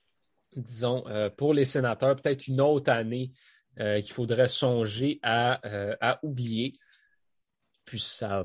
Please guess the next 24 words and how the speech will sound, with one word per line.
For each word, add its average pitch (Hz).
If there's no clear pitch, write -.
pourrait 107
leur 113
donner 120
un 131
autre 180
bon 143
choix 147
au 143
repêchage 131
qui -
viendrait 120
encore 143
une 127
fois 131
nourrir 120
leur 110
banque 107
d'espoir. 107
Et, 101
euh, 98
peut-être 110
que 104
d'ici, 101
euh, 98